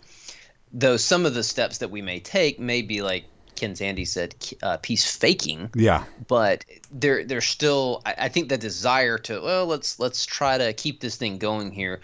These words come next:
Speaker 1: Whereas there's, you know, some that are just gonna plant the flag and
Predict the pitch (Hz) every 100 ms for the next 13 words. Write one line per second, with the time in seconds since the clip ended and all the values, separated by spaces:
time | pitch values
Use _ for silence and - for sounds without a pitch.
0 | - - 185 165 135 123 101 - 117 147
1 | 139 107 - 127 120 101 98 - 104 87
2 | - 110 101 - 113 120 107 98 98 -
3 | - 104 98 98 98 95 92